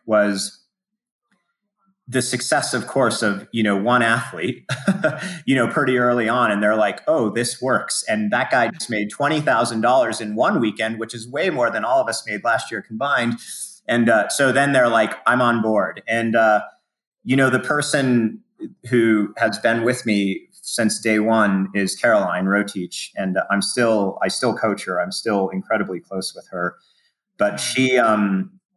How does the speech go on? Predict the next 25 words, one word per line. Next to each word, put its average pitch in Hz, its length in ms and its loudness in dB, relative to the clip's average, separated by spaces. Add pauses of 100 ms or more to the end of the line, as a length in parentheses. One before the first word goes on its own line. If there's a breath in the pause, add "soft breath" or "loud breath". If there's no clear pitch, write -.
(380)
she's 127 320 0
a 135 60 2
really 127 280 4
good 120 160 2
example. 113 800 -2
She - 240 -2
hopped 123 320 2
on, 113 560 2
you 104 100 -4
know, 95 180 0
early 107 340 2
on 107 240 4
there. 92 180 4
And 92 100 -2
this 95 200 -6
was, 107 160 -6
like, 92 240 -2
in, 90 320 -6
boy, 92 300 0 (180)
oh, 98 420 0 (680)
oh 101 180 2
eight-ish. 92 640 -2 (640 soft breath)
And, 104 320 4
um, 98 640 0
it, 113 240 0